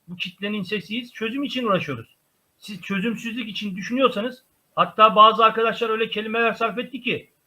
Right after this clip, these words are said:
ya adam şunu söyleyebiliyor orada sayfada, bakın açık açık. Ya benim dedi görüşüm dedi, ak Parti kazanmasın, bu yasada çıkmasın. Siz dedim neyin kafasındasınız arkadaşlar?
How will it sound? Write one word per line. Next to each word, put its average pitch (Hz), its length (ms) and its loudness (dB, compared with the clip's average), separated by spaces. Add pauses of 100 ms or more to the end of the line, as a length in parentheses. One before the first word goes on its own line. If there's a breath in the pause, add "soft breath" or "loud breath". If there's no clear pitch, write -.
(280)
ya 185 180 4
adam 226 360 4
şunu 247 220 -6
söyleyebiliyor 262 540 -2
orada 180 220 -2
sayfada, 165 400 -2
bakın 190 240 -2
açık 180 280 -4
açık. - 260 0 (500)
Ya 202 280 4
benim 247 280 0
dedi 262 180 -4
görüşüm 262 440 -4
dedi, 240 380 -4 (340)
ak 262 260 2
Parti 262 300 2
kazanmasın, 247 640 2
bu 247 80 -2
yasada 240 360 0
çıkmasın. 185 380 -6
Siz 196 200 -14
dedim 247 220 -4
neyin 240 200 -2
kafasındasınız 180 640 -4
arkadaşlar? 180 560 -6